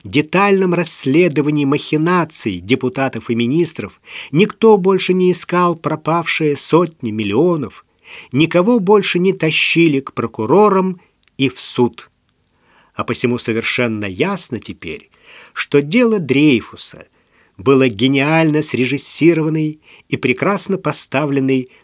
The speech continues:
дымовой завесой, на которую переключили внимание общественности,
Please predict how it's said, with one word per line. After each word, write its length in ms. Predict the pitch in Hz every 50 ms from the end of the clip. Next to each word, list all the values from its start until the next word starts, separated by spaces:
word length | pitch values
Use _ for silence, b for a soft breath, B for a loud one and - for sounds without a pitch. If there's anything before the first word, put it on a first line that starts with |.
| b b
дымовой 640 | 98 98 139 143 131 131 131 123 127 220 226 214 190
завесой, 880 | 147 117 123 143 127 104 110 107 101 98 - - - 98 95 95 92 _ _ b b b b b b b b
на 120 | 113 120
которую 460 | 113 139 123 151 151 151 151 147 147
переключили 600 | 151 - 220 175 170 - 185 190 - 240 220 208
внимание 760 | 185 151 147 151 147 139 156 170 175 165 160 160 160 156 -
общественности, 1080 | - 131 120 - - - - 120 120 - - - 117 110 113 110 - - - 113 117 -